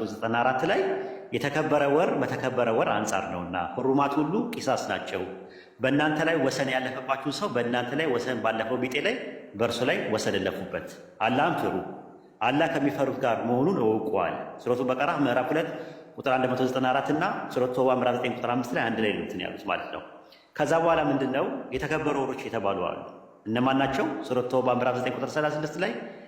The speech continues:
«የወሮች ቁጥሩ አላህ ዘንድ ባላ መጽሐፍ ውስጥ ሰማይና ምድር በፈጠረበት አስራ ሁለት ወር ነው። ከእነርሱ ውስጥ አራቱ የተከበሩ ወሮች ናቸው» አለ። አራቱ ወሮች የተከበሩ ናቸው አለ አላህ ሲናገር ማለት ነው።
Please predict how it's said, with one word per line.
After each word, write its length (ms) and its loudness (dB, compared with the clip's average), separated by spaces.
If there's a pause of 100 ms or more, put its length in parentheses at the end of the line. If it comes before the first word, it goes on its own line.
(260)
«የወሮች 400 4
ቁጥሩ 240 -2
አላህ 320 2
ዘንድ 240 0
ባላ 340 0
መጽሐፍ 340 -2
ውስጥ 200 -8
ሰማይና 420 0
ምድር 220 -2
በፈጠረበት 720 -2
አስራ 240 0
ሁለት 220 2
ወር 200 0
ነው። 160 2 (440)
ከእነርሱ 520 2
ውስጥ 240 -2
አራቱ 340 2
የተከበሩ 560 2
ወሮች 300 0
ናቸው» 340 -4
አለ። 140 -2 (760)
አራቱ 360 2
ወሮች 340 0
የተከበሩ 460 -2
ናቸው 320 0
አለ 120 0 (280)
አላህ 280 0
ሲናገር 400 -2
ማለት 240 0
ነው። 100 0